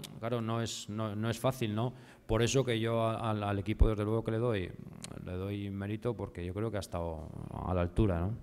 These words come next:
Espectacular. La verdad es que son de estos, de estos momentos que, bueno, que uno se llevará para, para siempre, ¿no?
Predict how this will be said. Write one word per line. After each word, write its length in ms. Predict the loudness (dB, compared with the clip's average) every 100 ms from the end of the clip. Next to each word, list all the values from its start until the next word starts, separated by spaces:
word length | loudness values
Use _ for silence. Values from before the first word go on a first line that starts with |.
| -12 -20 _ -20 -20 -20 -20
Espectacular. 640 | -20 -10 -6 0 2 2 -2 -14 -18 -18 -18 -16 -16 -14 -10
La 80 | -6
verdad 300 | -2 -2 -4
es 160 | -6
que 480 | -6 -4 -4 -6 -8 -10 -14 -14 -16 -18 _ _ -20 -20 -20 -20 -20 -20 -20 -20 -20 _
son 260 | -2 2
de 60 | 2
estos, 640 | 4 4 4 4 -2 -6 -6 0
de 80 |
estos 280 | 2 4 2
momentos 1500 | 4 4 2 6 6 8 6 4 0 -4 -8 -8 -10 -12 -8 2
que, 80 |
bueno, 260 | 6 8 8
que 100 | 6
uno 160 | 6 6
se 140 | 4
llevará 380 | 4 4 4 6
para, 460 | 6 4 2 0 -6 -8 -10 -14 -18 -16 -12 2 8
para 180 | 8
siempre, 420 | 8 2 6 6 6
¿no? 200 | 0